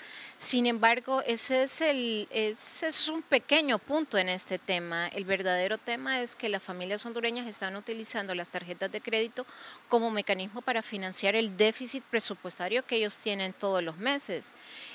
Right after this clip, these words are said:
Eh, sin embargo, digamos, lejos de,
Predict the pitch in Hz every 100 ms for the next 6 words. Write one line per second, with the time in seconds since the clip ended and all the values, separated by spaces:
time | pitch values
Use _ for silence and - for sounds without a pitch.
0 | - - 196 190 180 175 175 170 - 226
1 | 214 208 190 196 202 240 254 233 226 214
2 | 214 214 208 208 196 - - 220 220 226
3 | 233 - 247 220 196 180 180 185 170 165